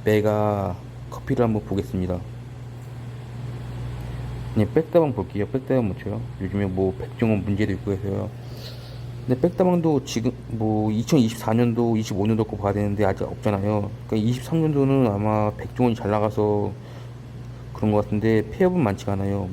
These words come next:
뭐 명예, 명의 변경이야 다른 사람이 있을 수 있으니까 상관없고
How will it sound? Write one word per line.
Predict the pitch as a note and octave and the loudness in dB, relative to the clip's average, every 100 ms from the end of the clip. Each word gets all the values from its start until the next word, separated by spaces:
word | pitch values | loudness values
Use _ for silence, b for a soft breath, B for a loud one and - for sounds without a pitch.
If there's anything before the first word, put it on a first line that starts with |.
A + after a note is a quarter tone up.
| F#2 | -4
뭐 | F#2+ - B B B - - | -4 -6 B B B -12 2
명예, | G#2+ A#2+ B2 A2+ | 6 6 6 4
명의 | G2+ G#2 A2+ | 4 2 2
변경이야 | G#2 G#2 G#2+ G#2+ G2+ G2+ | 0 2 2 2 2 0
다른 | - G#2+ G#2+ | 0 0 2
사람이 | A2 F#2+ | 2 0
있을 | F#2 - | 0 -2
수 | G2+ | -2
있으니까 | G#2 - G2 | -2 -2 0
상관없고 | C3 A2+ F#2 - G#2+ F#2+ | 2 2 0 0 0 0